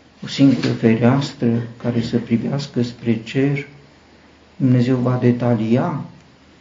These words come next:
uh, ce înseamnă cele trei etaje. Va fi etajul de jos, sigur, pentru târătoare, reptile, animale din astea de regn inferior. Va fi etajul de la mijloc pentru,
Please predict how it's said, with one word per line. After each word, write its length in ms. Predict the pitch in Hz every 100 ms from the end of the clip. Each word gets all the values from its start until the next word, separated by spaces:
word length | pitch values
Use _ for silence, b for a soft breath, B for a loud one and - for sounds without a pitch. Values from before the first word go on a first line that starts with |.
| _ - 135
uh, 260 | 117 117 117
ce 500 | 143 127 120 117 117 -
înseamnă 640 | 123 123 135 131 123 120 113 117 - - - - - -
cele 420 | 143 127 123 120 - -
trei 500 | 123 135 127 113 -
etaje. 640 | 123 110 123 139 - 120 113 117 - - _ _ _
Va 120 | 180
fi 140 | 151 151
etajul 480 | 139 123 139 127 107
de 120 | 113
jos, 340 | 117 190 180 -
sigur, 420 | 127 123 123 - -
pentru 320 | 117 110 107 104 -
târătoare, 680 | 120 117 110 143 165 110 101
reptile, 680 | 107 - - 147 143 107 - - - -
animale 600 | - 143 151 160 127 117 117
din 80 | 143
astea 400 | 127 120 - 117 117
de 120 | 117 117 117 147
regn 460 | 139 120 120 113 120 123 -
inferior. 760 | 131 139 - 131 147 175 - - - B B B B B B
Va 100 | 123
fi 140 | 131
etajul 520 | 127 - 135 131 123
de 120 | 104 110
la 180 | 110 117
mijloc 500 | 175 180 139 104 -
pentru, 380 | 107 113 -